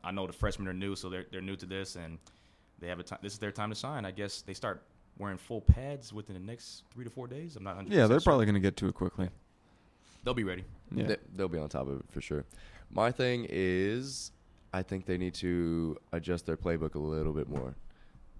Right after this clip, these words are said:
Speaker 3: Uh, last year, they kinda ran a lot of the same plays, to be honest.
Speaker 2: Albeit with
Speaker 3: So
Speaker 2: little success.
Speaker 3: Yes, with little success. But, uh, this year, I think they're going to just,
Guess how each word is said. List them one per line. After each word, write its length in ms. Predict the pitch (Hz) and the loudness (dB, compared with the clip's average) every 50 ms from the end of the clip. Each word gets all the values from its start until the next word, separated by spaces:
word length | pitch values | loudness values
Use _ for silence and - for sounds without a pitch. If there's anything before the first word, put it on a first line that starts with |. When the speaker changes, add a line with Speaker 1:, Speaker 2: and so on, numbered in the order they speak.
| - - - - - | -20 -20 -20 -14 -10
Speaker 3:
Uh, 360 | 76 78 76 76 71 69 65 71 | -8 -6 -4 -4 -4 -4 -2 2
last 400 | 80 87 92 95 92 - - - | 4 6 6 6 4 2 0 2
year, 220 | 92 90 87 85 | 2 4 4 4
they 380 | 78 82 82 80 80 80 80 78 - - - _ _ _ _ _ - _ _ _ _ _ - | 2 2 2 2 4 2 2 0 -2 -6 -20 _ _ _ _ _ -20 _ _ _ _ _ -4
kinda 200 | 95 87 87 85 | -2 0 2 2
ran 220 | 85 85 85 80 | 2 2 2 2
a 60 | 80 | 0
lot 180 | 80 78 78 82 | 2 2 2 2
of 60 | 85 | 0
the 60 | - - | -2 -4
same 240 | - - 95 110 120 | -4 -2 -2 -2 -2
plays, 520 | - 123 120 117 117 123 131 135 - - - _ _ _ _ _ _ - - _ - - | -2 2 4 4 4 4 2 -2 -8 -16 -20 _ _ _ _ _ _ -20 -20 _ -20 -20
to 60 | - - | -8 -2
be 100 | - 95 | 0 2
honest. 420 | 92 90 92 98 101 104 - - | 4 4 4 2 0 -2 -4 -2
Speaker 2:
Albeit 340 | - 110 107 107 113 113 110 | 0 4 8 10 10 12 12
with 80 | 107 107 | 12 10
Speaker 3:
So 60 | 107 | 10
Speaker 2:
little 220 | 107 110 107 120 | 8 8 6 6
success. 540 | - - - - - - 104 101 120 - - - | 4 2 0 2 4 4 4 4 4 2 -2 0
Speaker 3:
Yes, 420 | - 92 90 82 80 87 - - | 2 4 4 4 4 2 0 -2
with 200 | 82 90 92 - | -4 -4 -2 2
little 200 | - 95 85 90 | 2 4 4 4
success. 480 | - - 82 - - 82 78 80 80 - | 2 0 -4 -2 2 2 2 2 0 0
But, 400 | - - 139 143 135 - - - - _ _ _ _ _ - | 2 6 6 6 6 4 0 -12 -20 _ _ _ _ _ 2
uh, 300 | 98 101 101 98 95 95 | 6 6 8 8 8 6
this 240 | 90 92 113 107 - | 6 4 0 0 4
year, 120 | 117 110 | 4 6
I 120 | 95 90 92 | 6 6 6
think 360 | - - 95 90 87 - - - | 4 2 0 0 0 -2 -4 0
they're 240 | 87 87 87 85 85 | 2 2 2 2 2
going 300 | 82 85 85 82 82 80 | 2 2 2 0 -2 -4
to 580 | - 87 82 80 80 80 80 78 78 73 - - | -2 -2 0 0 2 0 0 0 -2 -4 -6 -6
just, 300 | - 87 85 82 - - | -2 -2 -2 -2 -4 -8